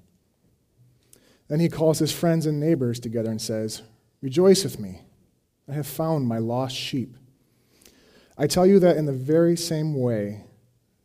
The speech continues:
there will be more rejoicing in heaven over one sinner who repents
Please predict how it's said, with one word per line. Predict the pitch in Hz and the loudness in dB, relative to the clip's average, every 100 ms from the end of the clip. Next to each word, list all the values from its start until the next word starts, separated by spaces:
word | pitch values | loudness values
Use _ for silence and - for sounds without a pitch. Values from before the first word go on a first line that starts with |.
| _ _ _ _ - | _ _ _ _ -12
there | |
will | 123 | -8
be | 120 127 | -6 -4
more | 123 131 | -2 0
rejoicing | 156 160 147 147 147 | 2 2 0 -2 -2
in | 143 | -8
heaven | 123 127 104 92 | -8 -10 -10 -12
over | 104 107 | -10 -8
one | 110 127 | -6 -6
sinner | 127 - 120 95 92 - _ _ _ | -8 -8 -8 -8 -12 -20 _ _ _
who | _ 113 | _ -12
repents | 110 - 110 85 - | -12 -10 -12 -10 -16